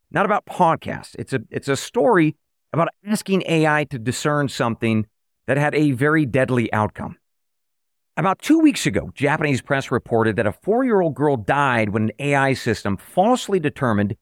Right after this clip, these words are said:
that she was safe, safe from an abusive mother. Unfortunately, the A I system was wrong and her mom beat the child to death. So here's exactly what happened. Last February of twenty twenty-two,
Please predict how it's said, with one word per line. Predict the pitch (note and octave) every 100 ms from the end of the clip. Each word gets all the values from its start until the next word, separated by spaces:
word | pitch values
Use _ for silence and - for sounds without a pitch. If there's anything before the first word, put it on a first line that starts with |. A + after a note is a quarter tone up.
| _ _
that | D3+ D#3+
she | - F3
was | D#3+ -
safe, | - G#3 D#3+ - - _ _
safe | - - C#3+ C#3
from | C3 B2
an |
abusive | A2 A#2+ B2 C#3 A#2+
mother. | C3+ C3+ - _ _ _ _ _
Unfortunately, | - - C#3 C3+ B2+
the | B2 G#2
A | B2+
I | A#2+
system | - A#2+ A2+
was | G#2+ G#2+
wrong | G#2+ A#2+ B2 B2
and | A#2+
her | A2+ A#2
mom | A#2+ C3 B2+ A2
beat | F#2+ D#3+ -
the | E3+
child | - C#3 A#2 A2 G#2+ - _
to | - C3+
death. | B2 - - _ _ _ _ -
So | D#3+ -
here's | - D4+ E4+
exactly | G3 E3 D3
what | A#2
happened. | G2 G#2 - - - _ _ _ _ _ _ _
Last | D3 G#3 B3 -
February | F#3 C3+ G2 - A2
of | G#2+ -
twenty | - D3+
twenty-two, | - D3 - C#3+ D3 -